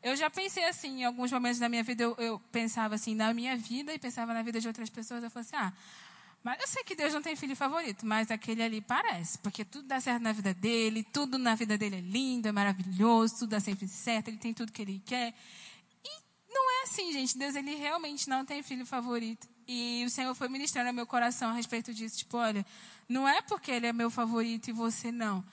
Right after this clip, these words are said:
São princípios. Quando a gente vive de acordo com os princípios da palavra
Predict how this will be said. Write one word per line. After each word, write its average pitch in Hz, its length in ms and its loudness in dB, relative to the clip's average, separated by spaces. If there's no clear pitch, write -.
São 370 240 4
princípios. 302 720 0
Quando 330 260 0
a 453 60 2
gente 339 440 0
vive 311 360 -2
de 302 80 0
acordo 294 340 0
com 285 100 -4
os 269 100 0
princípios 294 540 -4
da 233 120 2
palavra 202 640 4